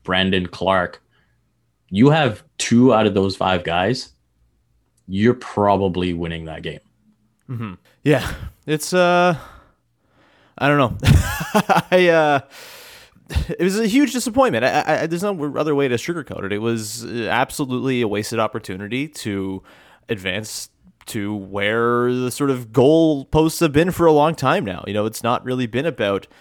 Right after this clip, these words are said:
Speaker 2: just kind of being in the conversation and having a shot at advancing or, you know, having success in the, the lesser tournaments or the lead-up tournaments. It is about the Olympics now, and that was seriously a letdown, uh, uh, uh, over the weekend. I, I don't know how, how else you put it. <sighs> I,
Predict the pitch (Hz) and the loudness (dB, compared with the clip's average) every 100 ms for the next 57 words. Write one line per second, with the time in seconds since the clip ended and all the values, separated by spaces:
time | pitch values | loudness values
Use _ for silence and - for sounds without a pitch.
0 | _ 107 - 113 101 107 110 107 98 110 | _ -14 -6 -4 -4 -4 -6 -6 -6 -4
1 | 104 98 104 117 98 98 104 101 98 107 | -4 -2 -4 -4 -6 -4 -4 -4 -8 -4
2 | 117 131 95 95 98 - 123 113 98 98 | -2 -4 -6 -8 -8 -8 -8 -4 -4 -4
3 | 101 95 104 101 - 98 - 107 - 107 | -6 -6 -6 -8 -12 -10 -6 -6 -8 -10
4 | 98 98 101 98 107 101 - 131 131 98 | -10 -8 -6 -6 -4 -6 -4 -4 -2 -6
5 | 107 98 123 151 107 87 90 113 - 113 | -6 -4 -2 -2 -4 -10 -10 -10 -6 -2
6 | 117 110 104 - - - _ 117 139 160 | -2 -4 -8 -16 -20 -20 _ 2 4 4
7 | 170 196 151 107 - 92 98 107 113 117 | 2 2 0 -4 -6 -4 0 0 0 0
8 | 123 123 117 - - _ _ _ - 143 | 2 2 0 -8 -14 _ _ _ -2 0
9 | 160 135 147 147 165 110 92 - - 104 | 2 2 2 4 4 2 -2 -6 -4 -2
10 | 92 - 104 92 107 110 107 123 95 78 | -2 0 0 0 -2 -2 -6 -4 -6 -6
11 | 82 - - 101 104 107 104 98 104 107 | -6 -6 -8 -8 -6 -6 -6 -4 -2 -2
12 | 104 107 - 170 170 - - - - - | -4 -4 0 2 2 -2 -20 -20 -20 -20
13 | - _ _ _ - - - - | -20 _ _ _ 2 4 2 0